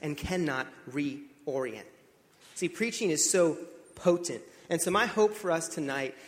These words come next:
i-, is that we come with the expectation that I, that you, that we are going to be transformed by the preaching of the Word of God. So, uh, without further ado, I don't wanna waste any time. Can we just jump right into the Scriptures? Is that okay? Is that cool with you? All right,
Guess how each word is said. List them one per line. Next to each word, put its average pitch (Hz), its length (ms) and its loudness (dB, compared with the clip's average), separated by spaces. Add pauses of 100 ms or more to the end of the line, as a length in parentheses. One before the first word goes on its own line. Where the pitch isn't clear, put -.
(120)
i-, - 40 2
is 160 260 2
that 160 180 0
we 196 120 0
come 202 280 -4
with 170 140 0
the 160 160 -8
expectation 151 1000 -4 (600)
that 147 180 -4
I, 170 420 -2 (220)
that 135 140 -6
you, 143 380 -2 (240)
that 156 120 -4
we 175 360 -4
are 160 100 0
going 156 280 -2
to 147 40 -4
be 139 120 -8
transformed 131 1000 -4 (420)
by 151 100 -2
the 151 80 -6
preaching 151 580 -6
of 127 100 -12
the 135 60 -6
Word 127 200 -6
of 113 100 -14
God. 120 300 -4
So, 151 220 0 (260)
uh, 165 280 6
without 277 280 2
further 247 140 6
ado, 208 140 4
I 254 80 4
don't 277 100 2
wanna 226 120 4
waste 190 200 4
any 175 100 0
time. 180 240 0
Can 185 80 -8
we 277 80 0
just 233 200 -2
jump 190 260 0
right 180 100 4
into 180 160 -2
the 143 80 -4
Scriptures? 185 420 0
Is 143 60 -2
that 185 120 6
okay? 190 400 0 (520)
Is 156 60 -4
that 175 120 6
cool 214 140 8
with 196 100 6
you? 220 80 6
All 208 80 8
right, 190 140 4